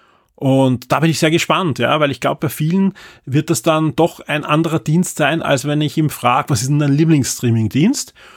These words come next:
Und ja, einfach mal kurz reflektieren, vielleicht auch selbst ein, zwei Tage beobachten und dann anklicken. Wir werden schauen, dass wir da die häufigsten natürlich aufzählen und wenn nicht, dann gleich in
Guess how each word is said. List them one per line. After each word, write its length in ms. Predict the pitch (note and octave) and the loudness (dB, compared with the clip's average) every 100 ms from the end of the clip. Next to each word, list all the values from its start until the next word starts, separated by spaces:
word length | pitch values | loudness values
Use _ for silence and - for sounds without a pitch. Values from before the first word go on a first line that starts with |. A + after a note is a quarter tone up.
| - | -18
Und 600 | - C3+ C#3+ D3 C#3 - | -4 0 0 -2 -6 -6
ja, 240 | A#2+ A#2 - _ | -4 -4 -8 _
einfach 200 | C#3+ E3+ | -4 -2
mal 200 | D#3+ E3 | 0 0
kurz 480 | - G#3+ G#3+ - - _ _ _ _ _ _ - | 2 0 0 -8 -10 _ _ _ _ _ _ -8
reflektieren, 800 | E3 - F3 - - G#3+ A3 | -6 -2 -2 -2 2 2 2
vielleicht 280 | - D3 C#3 | 2 0 0
auch 80 | E3+ | -2
selbst 300 | - E3 - | 0 -2 -2
ein, 160 | C3+ C3+ | -6 -4
zwei 140 | D#3 | -2
Tage 260 | C3 D3+ D3+ | 0 0 2
beobachten 680 | D#3 F3 F3 D#3+ - E3 D3 - - - | 2 4 2 0 -2 -4 -4 -14 -16 -4
und 240 | C#3+ B2 | -2 0
dann 160 | C#3 - | 0 0
anklicken. 760 | D3 F3 F3+ F3 - F3 E3+ - - _ | 0 0 0 0 2 2 2 -4 -20 _
Wir 100 | - | -8
werden 140 | B2+ B2 | -6 0
schauen, 180 | C#3 | 0
dass 140 | C3 C#3 | 0 -2
wir 60 | |
da 180 | C#3 C3 | 0 0
die 160 | B2 A#2+ | 0 0
häufigsten 500 | C3 C3 D3 - D3 | 2 2 0 0 0
natürlich 380 | B2+ D3 C3+ B2 | 2 2 0 0
aufzählen 760 | C3+ D3+ - D3+ D3 D3+ D3 - - - - | -4 -4 -2 0 2 2 0 -4 -14 -20 -20
und 220 | - B2 A#2 | -4 -2 0
wenn 140 | B2+ | 2
nicht, 260 | B2+ - C3+ | 2 0 -2
dann 160 | B2 | -2
gleich 420 | A2+ A#2 A2+ - - | 0 0 -2 -8 -8
in 320 | - B2+ A2 | -2 0 0